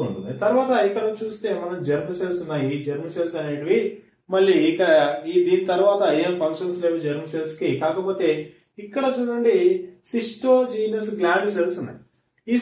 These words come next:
సిస్టోజీనస్ గ్లాండ్ సెల్స్ యొక్క ఫంక్షన్ ఏంటి అంటే ఈ లార్వా ఫామ్ అనేది నెక్స్ట్ లార్వా ఫామ్ గా కన్వర్ట్, కన్వర్ట్ అవ్వడానికి అంటే ఎన్సిస్టెడ్ మెటాసర్కేరియా లార్వా, ఎన్సిస్టెడ్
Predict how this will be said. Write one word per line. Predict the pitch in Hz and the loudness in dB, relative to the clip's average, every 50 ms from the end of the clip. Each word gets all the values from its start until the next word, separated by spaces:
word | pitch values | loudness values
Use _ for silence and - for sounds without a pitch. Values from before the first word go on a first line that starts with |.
| - | 0
సిస్టోజీనస్ | 226 220 220 - - 285 277 262 - 269 262 262 254 254 254 220 | -2 -4 -4 -2 0 0 0 2 0 -2 -2 -2 -2 -2 -2 0
గ్లాండ్ | 220 214 214 226 233 - | 2 2 2 2 0 0
సెల్స్ | 247 240 240 233 240 233 | 0 0 0 2 0 0
యొక్క | 233 233 214 - | 0 0 0 0
ఫంక్షన్ | 190 180 202 202 202 214 233 233 220 208 202 | 0 0 0 -2 -4 -4 -4 -2 -2 -2 -2
ఏంటి | 202 202 202 208 208 196 196 | -2 -4 -4 -2 -2 -2 -2
అంటే | 190 190 196 175 156 156 - - - - - _ _ - 180 202 | -2 -2 2 2 4 4 2 0 -4 -10 -18 _ _ -4 -4 -2
ఈ | 214 202 185 | 0 0 0
లార్వా | - - - 214 233 233 240 240 240 240 - | 2 2 2 2 4 6 6 8 6 6 6
ఫామ్ | 208 196 196 196 190 175 | 4 2 2 2 0 -2
అనేది | 175 180 180 180 180 185 175 156 151 151 151 156 160 | -2 0 2 4 4 6 6 6 4 2 0 0 -2
నెక్స్ట్ | 165 - - - - 254 247 240 226 | -2 -4 -6 -4 0 0 2 4 4
లార్వా | 220 208 214 208 214 214 214 214 208 208 | 4 4 4 2 2 2 2 2 2 2
ఫామ్ | 202 190 190 190 190 190 | 2 2 2 2 2 4
గా | 190 190 185 165 | 4 4 4 2
కన్వర్ట్, | 156 156 156 156 156 156 156 151 - - | 0 0 0 -2 -2 -2 -2 -6 -6 -2
కన్వర్ట్ | 165 156 160 170 170 - - 151 | -2 -2 0 0 -2 -2 -2 -2
అవ్వడానికి | 135 131 123 120 120 117 120 117 135 131 123 117 117 147 | 0 0 0 0 0 -2 -2 -2 0 0 0 0 0 -2
అంటే | 175 - - - 165 160 170 - - - - - _ - 160 175 | -2 0 2 2 4 4 2 0 -2 -8 -14 -18 _ -2 0 0
ఎన్సిస్టెడ్ | 196 202 208 233 233 214 - - - 226 220 226 214 196 180 | 0 0 0 -2 -2 -2 -4 -2 -2 0 2 2 2 2 0
మెటాసర్కేరియా | 170 170 - 208 208 214 220 214 - - 175 175 180 - - 196 190 190 185 185 185 185 180 175 147 131 | 0 -2 0 0 0 0 2 0 -2 -2 -2 -2 -2 -2 0 2 2 2 4 4 2 4 2 2 4 4
లార్వా, | 127 123 123 131 131 120 120 139 160 | 4 2 2 0 0 0 0 -2 -2
ఎన్సిస్టెడ్ | - 180 214 208 - - 220 208 226 277 | -2 -4 -6 -6 -4 -2 0 0 2 0